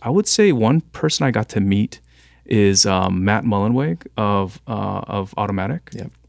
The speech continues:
Speaker 1: One of the, you know, first, I guess, co-founders of WordPress. But I, I met him in two thousand seven, and I'd never met a nicer person. And when you meet him, and then when you see how he writes and you hear him talk,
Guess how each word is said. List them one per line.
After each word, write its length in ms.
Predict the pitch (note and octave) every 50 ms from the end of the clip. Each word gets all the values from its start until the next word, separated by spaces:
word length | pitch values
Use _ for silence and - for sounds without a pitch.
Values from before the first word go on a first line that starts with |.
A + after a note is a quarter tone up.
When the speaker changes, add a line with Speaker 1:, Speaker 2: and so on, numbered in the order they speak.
| _ -
Speaker 1:
One 120 | A2+ A2
of 100 | G#2 G2+
the, 160 | G2+ F#2+ F#2+
you 120 | G#2+ A#2+ G#2
know, 100 | G2 F2+
first, 380 | - - A2+ G2+ G2 - -
I 80 | G2+ G2
guess, 280 | F#2+ G2 G2+ - -
co-founders 880 | - - - - G#2+ - _ - - - - G2+ F#2+ G2+ G#2 G#2+ A2+ B2
of 100 | A#2 A#2
WordPress. 460 | A#2+ A#2 A#2 - C#3 C#3 D3+ - - _ _ - - - - - - _ _
But 320 | - A2 G#2+ G2 F#2+ - _ _ _ -
I, 140 | - C3+ C#3+ -
I 100 | C#3 B2+
met 220 | C3+ D#3 F#3 G3
him 520 | A3+ B3 A3 F3+ C#3 A2+ - A2 G#2+ - - _ _ _ _ _ -
in 260 | C3 A2+ A2 G#2+ G#2+
two 160 | - - D#3+
thousand 400 | - D3+ C3 C3 B2 - G#2 G2
seven, 520 | - - G#2+ G2+ F#2+ G2 G2 G2 G2 G2+ -
and 320 | - A2 G#2+ G#2 G2+ G2+ -
I'd 140 | - A2 A2
never 240 | A2 A2+ A#2 C3 B2+
met 120 | B2 A#2
a 60 | G#2+ G2
nicer 260 | F#2 F#2 F2+ - -
person. 420 | - - A2+ - - - - C3 _ _ _ _ _ _ _ _ _ -
And 420 | A2 G#2+ G#2 G2+ G2 F#2+ F#2+ - - _ -
when 220 | - C3 A#2 A#2
you 120 | A#2+ A#2+ A#2
meet 260 | A2+ A2+ C3 D#3+ -
him, 280 | - E3 D#3+ D#3+ D#3 -
and 100 | A2 G#2+
then 60 | G#2+
when 100 | G2+ G2+
you 140 | G#2 G2+ G2
see 260 | G2 - - C3 A#2+
how 100 | A2 A#2+
he 120 | G#2+ G#2+ G2
writes 460 | F#2+ F#2+ G2+ - - - - - - _ - - _ -
and 100 | - G#2+
you 60 | G2
hear 180 | G#2 G#2 G#2 F#2+
him 100 | F#2+ F2+
talk, 380 | - - G#2 G#2 A#2 - -